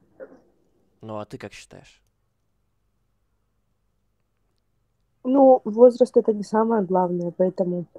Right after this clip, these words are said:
Speaker 1: Да вот именно, я, я вообще даже не, не думаю, что лишний раз нужно спрашивать об этом. Главное — не возраст, а что именно? И в чем
Speaker 2: А
Speaker 1: и
Speaker 2: что в голове в этом возрасте,
Speaker 1: ш-,
Speaker 2: да.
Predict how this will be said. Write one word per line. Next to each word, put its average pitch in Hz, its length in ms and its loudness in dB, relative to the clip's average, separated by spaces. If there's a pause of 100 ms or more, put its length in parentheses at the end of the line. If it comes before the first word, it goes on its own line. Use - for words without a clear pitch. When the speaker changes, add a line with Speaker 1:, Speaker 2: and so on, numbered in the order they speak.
(640)
Speaker 1:
Да 113 160 -10
вот 127 160 -8
именно, 113 220 -12
я, 107 80 -12
я 120 160 -8
вообще 123 180 -12
даже 113 220 0
не, 107 140 -18
не 101 220 -18
думаю, 120 280 -14
что 104 500 -20 (360)
лишний 113 300 -18
раз 110 200 -12
нужно 110 240 -20
спрашивать 127 540 -16
об 110 120 -20
этом. 117 260 -20 (1500)
Главное — 135 760 -10 (160)
не 123 180 -14
возраст, 135 640 -12 (580)
а 113 120 -14
что - 280 -12
именно? 113 500 -14 (360)
И - 60 -20
в - 100 -20
чем 160 260 -6
Speaker 2:
А 269 60 6
Speaker 1:
и - 20 2
Speaker 2:
что 247 180 6
в 214 60 0
голове 233 440 4
в 202 60 0
этом 190 300 0
возрасте, 185 580 -2
Speaker 1:
ш-, 175 40 -8
Speaker 2:
да. 185 200 -2